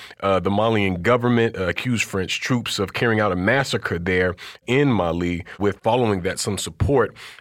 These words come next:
on this, uh, assertion by, uh, the Russian government. And so I, I was hoping you could sort of break down, you know, this relationship between, you know, Russia and Mali and, uh, how you see sort of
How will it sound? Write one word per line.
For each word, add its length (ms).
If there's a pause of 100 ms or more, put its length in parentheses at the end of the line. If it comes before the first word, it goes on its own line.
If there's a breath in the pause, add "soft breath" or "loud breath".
on 300
this, 340
uh, 120
assertion 640
by, 280
uh, 200
the 140
Russian 380
government. 480 (260 loud breath)
And 240
so 200
I, 140
I 120
was 140
hoping 220
you 60
could 160
sort 260
of 140
break 340
down, 440
you 80
know, 120
this 280
relationship 840 (320 loud breath)
between, 640 (160 loud breath)
you 140
know, 360
Russia 720
and 220
Mali 640 (320 loud breath)
and, 340
uh, 140
how 200
you 200
see 320
sort 340
of 200